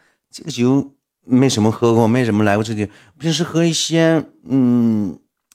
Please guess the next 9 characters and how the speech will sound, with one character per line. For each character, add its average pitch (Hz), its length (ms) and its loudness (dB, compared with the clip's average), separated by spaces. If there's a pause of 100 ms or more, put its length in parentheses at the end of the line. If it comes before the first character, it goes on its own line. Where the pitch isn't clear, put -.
(180)
，X - 140 -2
O 175 240 2
啊 175 300 0 (260)
，X 131 260 -6
O， 151 280 0 (240)
还 - 80 -16
有 127 80 -2
那 131 180 2
个 117 540 -2